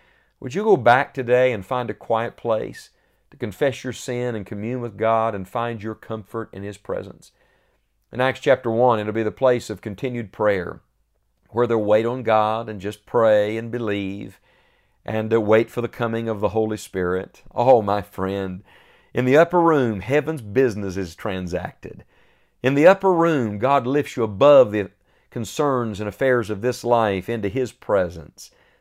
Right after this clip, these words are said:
We're not talking about a geographical location. We're talking about a spiritual reality. Uh, don't be content to live in the lower room of life today. Don't be content to simply transact business down in the living room or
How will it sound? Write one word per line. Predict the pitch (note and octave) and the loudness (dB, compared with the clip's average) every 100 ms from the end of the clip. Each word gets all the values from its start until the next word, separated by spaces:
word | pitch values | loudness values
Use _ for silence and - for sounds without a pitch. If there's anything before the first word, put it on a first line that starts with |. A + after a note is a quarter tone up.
| _ - | _ -2
We're | D#3+ | 0
not | A#2 | 2
talking | G#2+ G2 G2 | 4 4 4
about | F#2+ | 0
a | F2 | 0
geographical | F#2+ F#2+ G2 G#2+ - A2 | -2 0 2 2 0 -2
location. | A2 G#2+ B2+ B2 - A#2+ | -2 0 0 0 -2 -8
We're | G#2 | -6
talking | D3 C3+ A2+ | -2 -4 0
about | A2 F#2 | 0 -2
a | |
spiritual | - A#2 G#2 F#2 E2+ | -4 -6 -4 -4 -4
reality. | E2+ G2+ F#2 F2 - - _ _ _ _ _ - | -2 0 0 -2 -8 -16 _ _ _ _ _ -10
Uh, | |
don't | A2 F3 F#3+ | 4 4 4
be | E3 | 0
content | D#3 C3 A#2+ C#3 - | -2 -6 -4 -6 -4
to | G#2 | -2
live | A#2+ A#2+ G#2 | 2 0 0
in | |
the | G2+ | -2
lower | G#2 A#2 G#2 G2+ | 0 2 0 -2
room | G#2+ F#2+ | -4 -4
of | E2+ | -4
life | F2 E2+ E2 - | -4 -6 -8 -14
today. | D#2+ D#2+ - - E2 _ _ _ - | -10 -8 -8 -12 -20 _ _ _ -6
Don't | D#3+ E3 | -4 -2
be | F3 | -2
content | - B2+ - C#3+ G#2 | -2 -8 -6 -6 -6
to | |
simply | - B2+ G#2 | -8 -4 -6
transact | - C3+ B2+ G#2+ A#2+ A#2 F2 | -4 -4 -4 2 2 2 -2
business | G2+ B2 G2+ F#2 | -2 -2 -2 -8
down | G#2+ A2+ | -6 -6
in | G#2 | -4
the | G2 | -2
living | A#2 G#2 F#2+ | -2 -2 -4
room | F#2+ F#2 F2 | -2 -2 -4
or | F2 | -6